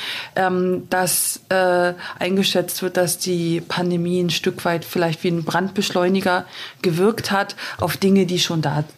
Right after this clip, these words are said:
vorher da waren. Der Einzelhandel unter uns, äh, war ja schon, gerade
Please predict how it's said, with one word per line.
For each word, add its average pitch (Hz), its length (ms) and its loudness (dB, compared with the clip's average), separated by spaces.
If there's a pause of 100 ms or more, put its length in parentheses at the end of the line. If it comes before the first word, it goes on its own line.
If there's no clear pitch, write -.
(140)
vorher 165 420 0
da 160 280 -2
waren. 165 380 2
Der - 100 0
Einzelhandel 165 600 0
unter 175 320 -2
uns, 165 340 -2
äh, 170 340 -2
war 165 140 -2
ja 170 160 -2
schon, - 400 -4
gerade 165 380 0